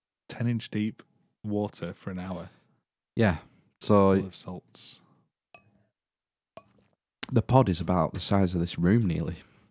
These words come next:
Speaker 1: Really?
Speaker 2: But about four foot tall. If you imagine Nick Kent was, went up this high,
Speaker 1: Yeah.
Speaker 2: then that's about the size of the pod you're in.
Speaker 1: Oof.
Speaker 2: You can stretch out and starfish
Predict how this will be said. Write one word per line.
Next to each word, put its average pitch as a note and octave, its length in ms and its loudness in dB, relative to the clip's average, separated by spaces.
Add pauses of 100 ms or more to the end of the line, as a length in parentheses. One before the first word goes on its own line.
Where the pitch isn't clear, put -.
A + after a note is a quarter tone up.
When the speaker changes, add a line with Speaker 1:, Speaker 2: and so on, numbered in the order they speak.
(240)
Speaker 1:
Really? D3+ 340 0 (560)
Speaker 2:
But - 200 2 (400)
about D#2+ 280 2
four - 220 0
foot - 240 -6
tall. E2 420 0
If - 80 -20
you G#2+ 80 6
imagine G2 340 4
Nick - 140 -4
Kent F#2 200 -2
was, - 360 -10 (120)
went F2+ 180 2
up - 60 -4 (140)
this - 180 -4
high, E2 300 -4 (160)
Speaker 1:
Yeah. G#2 240 -8
Speaker 2:
then E2+ 160 -4
that's - 260 -2
about E2 260 -4
the - 60 -16
size E2 440 -2
of - 100 -14
the - 80 -10
pod - 260 -4
you're - 100 -6
in. - 120 -6 (840)
Speaker 1:
Oof. C3+ 100 -10 (680)
Speaker 2:
You - 80 0
can F2+ 300 2
stretch - 380 0
out F#2 180 2
and - 80 -8
starfish F#2 540 0